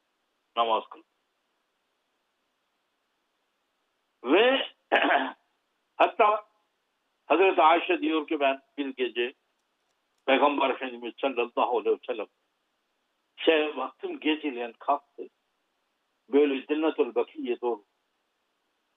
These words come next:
Evvela ben zannettim başka bir hanımın, e, evine gidiyor herhalde. Sonra öyle ayaklarımı ucuna böyle basa basa ben arkasından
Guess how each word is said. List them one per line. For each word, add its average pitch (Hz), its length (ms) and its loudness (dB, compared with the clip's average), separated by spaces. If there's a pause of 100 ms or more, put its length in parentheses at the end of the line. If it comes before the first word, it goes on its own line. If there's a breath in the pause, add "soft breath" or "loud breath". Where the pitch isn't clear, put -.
(920)
Evvela 220 360 4
ben 208 160 0
zannettim 220 520 0
başka 208 360 0
bir - 60 -2
hanımın, 117 420 -6 (240)
e, 120 60 -10
evine 117 580 -8
gidiyor 104 400 -8
herhalde. 196 560 -6 (120)
Sonra 170 340 2 (720)
öyle 147 480 2 (100)
ayaklarımı 143 680 2
ucuna 135 380 -4
böyle 113 260 -8
basa 123 300 -6
basa 110 280 -8
ben 107 120 -8
arkasından 113 720 -8